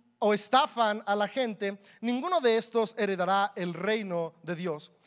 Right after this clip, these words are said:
Algunos de ustedes antes eran así, pero fueron limpiados, fueron hechos santos,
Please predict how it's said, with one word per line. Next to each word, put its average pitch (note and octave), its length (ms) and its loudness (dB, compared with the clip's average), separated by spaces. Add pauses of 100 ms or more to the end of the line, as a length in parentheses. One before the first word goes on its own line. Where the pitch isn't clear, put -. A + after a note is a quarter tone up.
(360)
Algunos C#4+ 480 2
de C4 80 2
ustedes A#3+ 720 0 (160)
antes A#3 560 0
eran G3+ 280 0
así, E3 280 -6 (420)
pero B3 180 6
fueron D#4 320 4
limpiados, A3+ 720 -2 (160)
fueron D4+ 340 4
hechos C#4 300 2
santos, A3+ 560 0